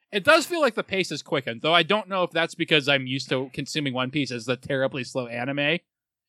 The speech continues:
and now I'm reading it in manga form. But this isn't normally the sort of thing we get in the middle of an arc.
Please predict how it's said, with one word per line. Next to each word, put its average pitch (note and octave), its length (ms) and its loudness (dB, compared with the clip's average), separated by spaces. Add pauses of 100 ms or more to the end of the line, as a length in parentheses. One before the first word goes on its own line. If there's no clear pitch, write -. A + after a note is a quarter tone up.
(120)
and C#3+ 160 0
now C#3+ 100 6
I'm C#3 160 6
reading C#3 220 4
it C3 100 2
in B2 140 -6
manga C3+ 280 0
form. F#3+ 400 4 (320)
But E3 140 4
this G3 240 4
isn't G3+ 320 6
normally D#3+ 420 6
the C3+ 80 2
sort C#3 220 2
of B2+ 80 -4
thing C3+ 120 -2
we B2+ 100 0
get C3+ 200 2
in D#3+ 120 0
the C#3 100 2
middle C#3 340 4
of B2 80 2
an C3 100 -2
arc. A2+ 300 -8